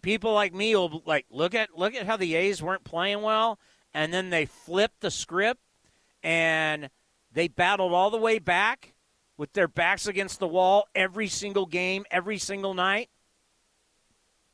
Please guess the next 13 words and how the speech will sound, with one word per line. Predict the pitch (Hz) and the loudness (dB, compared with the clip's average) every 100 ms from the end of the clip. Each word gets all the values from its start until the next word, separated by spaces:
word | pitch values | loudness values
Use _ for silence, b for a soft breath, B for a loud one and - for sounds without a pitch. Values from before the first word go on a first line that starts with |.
| _ _ - | _ _ -6
and | 170 | 0
they | 165 | 0
get | 135 185 | 0 0
into | 220 247 | 0 0
the | 269 | 0
postseason. | 247 247 - 254 262 254 277 - b b | 2 0 0 -6 -4 -4 -8 -10 b b
You | 113 151 | -10 -4
don't | 254 320 247 | 0 2 2
like | 269 - | -2 -2
playing | 226 262 170 | -2 -2 -2
teams | 147 147 107 | -6 -8 -6
like | 107 82 | -8 -10
that. | 87 76 | -16 -20